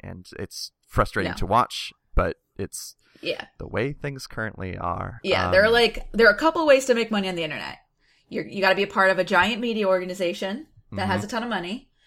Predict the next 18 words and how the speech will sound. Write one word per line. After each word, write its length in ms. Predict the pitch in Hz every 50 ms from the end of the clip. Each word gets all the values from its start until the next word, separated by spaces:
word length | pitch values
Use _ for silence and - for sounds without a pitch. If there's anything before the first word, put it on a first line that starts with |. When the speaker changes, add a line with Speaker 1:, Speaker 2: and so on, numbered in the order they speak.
| _ _ _ _ _
Speaker 2:
You 80 | - 170
gotta 160 | 185 185 185 185
be 140 | 190 180
owned 360 | - 170 180 196 214 220 208 208
by 120 | 226 220
a 140 | 220 220 214
crazy 320 | - 262 233 233 226 277
rich 240 | 254 254 226 202 -
person 500 | - 196 185 185 - 196 190 196 214 - _ _ _ _ _
who 60 | - 165
has 100 | 170 165
a 40 | 180
lot 140 | 175 185 208
of 60 | 214
money. 440 | 220 208 185 175 170 196 - _ _ _ _ _ _ _ _ _ _ _ _ _ _ _ _ _ -
Um, 580 | 185 185 190 190 185 180 180 175 175 175 165 - _
you 100 | 196 196
gotta 300 | 202 190 190 185 -